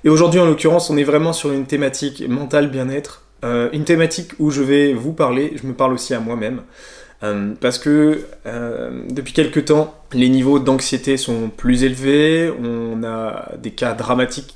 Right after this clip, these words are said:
qui arrivent en France, et cetera. Et je sais qu'en parallèle avec notre activité, mon activité, euh, j'observe, on observe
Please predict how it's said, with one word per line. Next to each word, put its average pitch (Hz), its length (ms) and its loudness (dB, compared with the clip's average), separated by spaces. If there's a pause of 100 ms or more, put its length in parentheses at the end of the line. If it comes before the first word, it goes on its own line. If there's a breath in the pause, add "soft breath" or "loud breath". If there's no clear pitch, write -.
(120)
qui - 120 -8
arrivent 113 300 -2
en 107 80 -8
France, - 360 -8
et - 60 -10
cetera. 123 540 -4 (480 loud breath)
Et 131 80 2
je 139 80 2
sais 165 180 2
qu'en 135 140 4
parallèle 147 580 4
avec 127 480 -4
notre 143 300 0
activité, 143 680 -2 (240)
mon 139 260 0
activité, 131 680 0 (520 loud breath)
euh, 101 460 -4 (120)
j'observe, 127 580 0 (220)
on 123 120 2
observe 127 460 -2